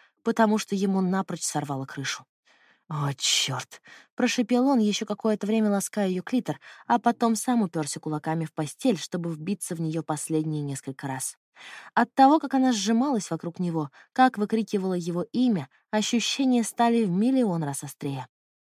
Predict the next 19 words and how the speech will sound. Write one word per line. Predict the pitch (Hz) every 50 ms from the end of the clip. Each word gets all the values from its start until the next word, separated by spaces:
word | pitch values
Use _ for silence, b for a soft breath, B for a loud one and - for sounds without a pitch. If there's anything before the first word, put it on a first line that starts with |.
| _ _ _ _ _ _ _ _ _ _ _ _ _ _ _ - -
«Больше | 151 151 151 143 - - 147
не | 143
расстаёмся, | 139 135 - - 151 147 139 131 - - -
поняла | - 147 151 151 156 175
меня, | 196 185 160 143
Джозефина?» | 131 139 135 139 131 - 143 131 135 131 b b b b b b b b b _
прохрипел | - 254 254 - 254 262 208 - 262 262 262
он, | 294 285 240
скользя | - - 214 202 180 208 208 -
по | - 202
уху | 180 180 180 165 - 175
губами. | 170 170 175 165 170 165 151 147 143 139 _ _ _ _ _ _ _ _ _ _
«Чувствуешь, | - - 165 165 - - - 202 180 -
как | - 160 127
мне | 143 143 147
надоел | 151 147 147 151 147 143 139 143 135
этот | - 156 151 151 147
бред, | 143 135 139 135 127 -
малышка?» | 127 123 123 123 117 - - 127 120